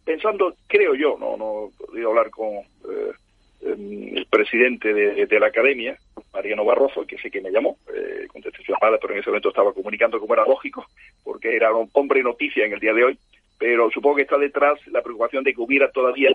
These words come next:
situaciones de interrogantes en materia de distanciamiento social,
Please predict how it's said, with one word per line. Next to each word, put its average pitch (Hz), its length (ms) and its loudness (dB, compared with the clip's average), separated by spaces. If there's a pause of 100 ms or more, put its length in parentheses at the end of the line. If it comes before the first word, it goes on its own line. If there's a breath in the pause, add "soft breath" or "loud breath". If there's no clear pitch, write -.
(100)
situaciones 123 720 -4
de 117 460 0
interrogantes 127 880 0
en 113 120 -4
materia 120 380 2
de 110 160 -2
distanciamiento 120 1000 -4
social, 143 420 2